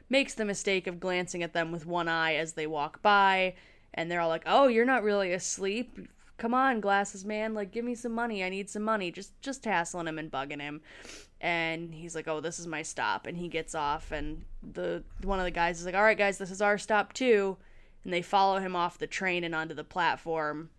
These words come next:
just keeping really close to him. And he whips a gun on them and whips around and yells at them to get back on the train.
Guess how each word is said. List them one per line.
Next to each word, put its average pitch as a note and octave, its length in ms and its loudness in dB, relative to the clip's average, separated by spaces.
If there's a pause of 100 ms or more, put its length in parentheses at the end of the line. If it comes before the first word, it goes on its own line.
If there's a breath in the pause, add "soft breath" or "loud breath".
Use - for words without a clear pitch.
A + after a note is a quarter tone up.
(140)
just - 220 -16
keeping G3 380 -2
really F#3 240 0
close F3 400 -4
to F3 160 -4
him. D#3 300 -6 (360 loud breath)
And G#3+ 180 2
he B3+ 140 0
whips C4+ 520 -2
a C#4+ 100 0
gun G#3 300 4
on F3+ 240 2
them D3+ 340 -4
and F3 360 -6 (420)
whips A3+ 280 4
around F#3 480 2
and F3 180 -2
yells F3+ 300 2
at F3+ 100 -10
them F3+ 180 0
to F3 60 -2
get F3 200 -2
back F3 280 4
on E3+ 140 -4
the D#3+ 80 -8
train. D#3+ 600 -4